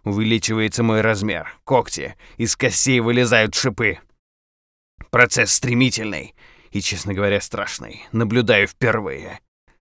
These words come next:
Пелена всё плотнее, рассудок слабее. И так шатаюсь, но больше не могу стоять. Каждая клеточка тела сопротивляется и не совладать. Падаю на колени, продолжая меняться.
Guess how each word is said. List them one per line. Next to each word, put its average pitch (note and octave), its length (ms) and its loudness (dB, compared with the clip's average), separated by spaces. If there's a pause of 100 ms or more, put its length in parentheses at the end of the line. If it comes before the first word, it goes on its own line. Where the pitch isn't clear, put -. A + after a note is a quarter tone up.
(100)
Пелена A#2 420 4
всё - 220 2
плотнее, G2 560 -4 (360)
рассудок B2+ 580 4
слабее. A#2 640 2 (240)
И C3+ 120 4
так C3+ 260 4
шатаюсь, B2 520 4
но C3+ 100 6
больше C#3 320 4
не C#3 80 8
могу C#3 260 4
стоять. C#3 480 4
Каждая C#3+ 400 6
клеточка C#3+ 520 4
тела C#3+ 300 6
сопротивляется D3 920 6 (380)
и C#3+ 100 6
не D#3+ 160 8
совладать. D#3 640 8 (560)
Падаю B2+ 320 4
на B2 100 4
колени, C3+ 420 6
продолжая B2 520 4
меняться. A#2+ 560 0